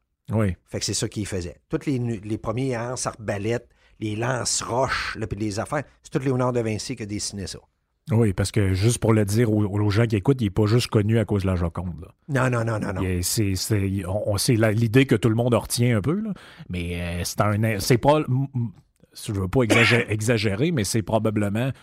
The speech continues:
Speaker 1: un des plus grands cerveaux de l'histoire de l'humanité.
Speaker 2: Absolument. Moi, c'est
Speaker 1: C'est
Speaker 2: comme ça que je perçois ça. Moi, je suis comme
Speaker 1: On
Speaker 2: ça, je perçois ça. Puis François, puis le, l'aspect, moi, qui m'avait attiré pour venir à la production,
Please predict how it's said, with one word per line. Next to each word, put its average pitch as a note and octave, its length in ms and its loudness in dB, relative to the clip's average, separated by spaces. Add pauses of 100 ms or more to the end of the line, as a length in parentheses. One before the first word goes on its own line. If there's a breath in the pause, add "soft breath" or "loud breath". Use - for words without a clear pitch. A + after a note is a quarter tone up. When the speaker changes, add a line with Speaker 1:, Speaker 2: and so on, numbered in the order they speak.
(160 loud breath)
Speaker 1:
un A2 140 0
des A2 160 2
plus A2 160 0
grands A#2 240 2
cerveaux G#2+ 480 2
de A2 60 0
l'histoire G2+ 340 -2
de G2 60 -2
l'humanité. F#2 340 -2
Speaker 2:
Absolument. A#2+ 400 0 (520)
Moi, D3 120 0
c'est G#2+ 60 2
Speaker 1:
C'est F#2+ 60 2
Speaker 2:
comme C3 160 2
ça C#3 120 0
que - 60 -2
je - 40 -10
perçois A#2 320 -4
ça. - 140 -10 (340)
Moi, D3 100 -4
je A2 60 2
suis G2 40 2
comme E2+ 100 0
Speaker 1:
On - 20 -4
Speaker 2:
ça, E2+ 120 -2
je D#2+ 100 -4
perçois A#2 340 -4
ça. G3+ 160 -2
Puis B2+ 240 -4
François, B2 400 -4
puis A2 200 -8 (340 loud breath)
le, - 160 -4 (400)
l'aspect, C3+ 560 -4
moi, D#3 180 0
qui - 160 -8
m'avait A2+ 220 -2
attiré A#2+ 400 -4
pour G#2 220 -6
venir A2+ 300 -2
à A2+ 40 -2
la G2+ 80 -4
production, F3 560 -6